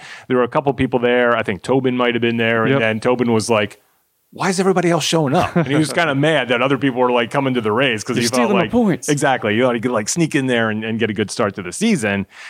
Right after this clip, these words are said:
Speaker 1: And, like, this year now, it's like, yeah, and, and you're right with the point reset. I think, yeah, Curtis, uh,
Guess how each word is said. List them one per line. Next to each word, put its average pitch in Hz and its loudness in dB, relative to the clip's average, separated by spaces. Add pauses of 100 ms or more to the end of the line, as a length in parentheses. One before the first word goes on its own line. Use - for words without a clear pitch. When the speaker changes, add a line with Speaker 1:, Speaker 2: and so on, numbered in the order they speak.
Speaker 1:
And, 120 -2
like, 98 -2
this 156 -2
year 92 0 (140)
now, 90 0 (220)
it's 120 -4
like, 87 0
yeah, 104 0
and, 117 -2
and 113 0
you're 107 2
right 113 2
with 92 -6
the 98 -10
point 127 -2
reset. 113 0
I 101 0
think, 98 -4
yeah, 92 0
Curtis, 101 -2 (220)
uh, 87 0